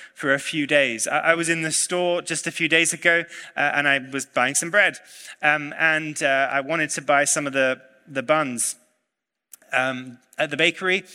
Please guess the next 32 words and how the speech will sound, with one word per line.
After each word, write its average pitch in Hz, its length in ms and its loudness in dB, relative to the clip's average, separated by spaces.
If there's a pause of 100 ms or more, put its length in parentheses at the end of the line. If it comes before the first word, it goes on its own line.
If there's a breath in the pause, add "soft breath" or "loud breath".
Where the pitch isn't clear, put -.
(360 loud breath)
um, 147 200 0
and 156 220 0
there 170 80 0
were 175 100 -2
only 208 280 0
three 196 420 -4
left, 165 580 0 (280 loud breath)
um, 147 280 0
and 180 140 0
they 190 80 2
looked 202 220 -4
fine, 156 520 -2 (280 loud breath)
but 156 120 0
I 160 80 4
brought 170 400 -4
them 196 140 -4
and 180 100 0
I 160 80 4
got 156 180 -6
them 165 120 -6
home, 143 320 0
and 139 100 -4
I 139 60 0
found 151 420 0
they 143 60 -4
were 131 100 -8
crusty, 160 640 -2 (340 loud breath)
and 135 440 -4 (180 loud breath)
nobody 147 400 0
in 131 100 0
the 127 100 -2
house 120 440 -2